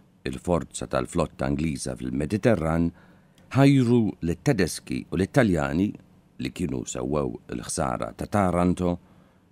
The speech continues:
jaħsbu fl-invażjoni ta' Malta. Imma kien hemm fattur ieħor importanti li mhux biss ħajjarhom, imma li kważi ġelhom jiddeċidu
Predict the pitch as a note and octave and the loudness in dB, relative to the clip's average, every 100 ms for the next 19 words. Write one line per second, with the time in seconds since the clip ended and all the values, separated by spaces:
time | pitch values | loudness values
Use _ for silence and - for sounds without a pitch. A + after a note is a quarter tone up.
0 | _ _ - C#3+ G2 G2 F#2+ G2+ - - | _ _ 2 2 2 -6 -4 -4 -6 -4
1 | A2+ D#2+ D#2+ D2+ C2+ C#2 B1+ G#1+ G#1 G1+ | -2 0 -2 -2 -2 -2 -4 -4 -8 -12
2 | G1+ - _ _ _ _ _ _ _ _ | -14 -20 _ _ _ _ _ _ _ _
3 | - - - - E3 C3+ D2+ - _ _ | -20 -20 -20 2 8 8 8 -2 _ _
4 | _ _ - E3 B2 G2 E2+ - - F2 | _ _ -4 2 4 4 2 -6 -8 -8
5 | - D#2+ D2 C#2 - F2 A#1+ C2 C2+ C#2+ | -4 -4 -2 -4 -4 -4 -4 -6 -4 -4
6 | B1+ C#2 - D#2+ D#2 D#2 C#2 F#2 F2+ C2 | -4 -6 0 0 0 -2 0 0 0 0
7 | F#2 E2+ - - - _ _ - D2+ C#2+ | 0 0 -6 -12 -18 _ _ -6 -4 -2
8 | C2+ C2+ F#2+ G2+ _ _ - E2+ D#2+ C2+ | -2 -2 -2 -4 _ _ -2 2 2 0
9 | E2+ - G#2 F#2+ F#2 F2+ E2+ - - D2+ | -2 0 2 4 2 0 -2 -4 -12 0
10 | G#2+ F#2 B1 B1+ C2+ - - G#2 A2 D2+ | 2 2 -2 -4 -6 -8 -6 -2 -2 -2
11 | D2 - G2+ G2 | -4 0 0 2